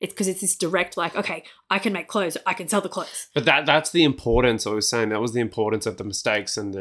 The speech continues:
Speaker 2: experience that we've had over the last period of
Speaker 1: Yes,
Speaker 2: time now, is that we
Speaker 1: yes.
Speaker 2: can take the lessons that we've learned from that and apply it to this, right? Where perhaps what we would have done over the last, you know, even, even if it was, if it was two months ago, we would have jumped at this and gone,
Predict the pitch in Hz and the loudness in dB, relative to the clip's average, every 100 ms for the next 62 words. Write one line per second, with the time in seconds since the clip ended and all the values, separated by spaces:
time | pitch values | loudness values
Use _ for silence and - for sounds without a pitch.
0 | 98 98 - 117 110 - 95 110 117 113 | -6 -6 0 0 0 -2 -4 2 4 2
1 | 104 104 101 262 214 - 123 131 113 104 | 2 2 4 2 2 2 4 4 2 0
2 | 135 113 113 110 131 143 135 120 117 110 | 0 0 -2 -4 -4 -4 -2 -2 -2 -6
3 | 107 107 107 98 110 107 110 113 101 - | -8 -6 -6 -4 -6 -6 -8 -4 -4 -2
4 | 113 139 107 104 - - - _ 127 120 | -2 0 0 -2 -2 -10 -20 _ 2 4
5 | 117 110 101 131 123 - - 120 95 110 | 4 0 0 2 4 2 0 0 0 2
6 | 120 185 143 123 107 107 104 101 101 101 | 4 4 4 4 4 2 0 2 2 0
7 | - - _ - _ - - 104 107 - | -4 -10 _ -20 _ -12 -4 -2 -2 -6
8 | 120 - 127 135 135 156 151 139 139 117 | -10 -2 2 4 4 4 6 2 2 2
9 | 117 107 120 120 110 110 202 185 143 147 | 2 4 2 0 -2 0 2 4 4 4
10 | 139 117 98 104 117 117 104 92 117 120 | 2 2 2 2 0 0 -2 -2 2 2
11 | 110 117 101 95 104 98 | 0 -6 -6 -6 -4 -6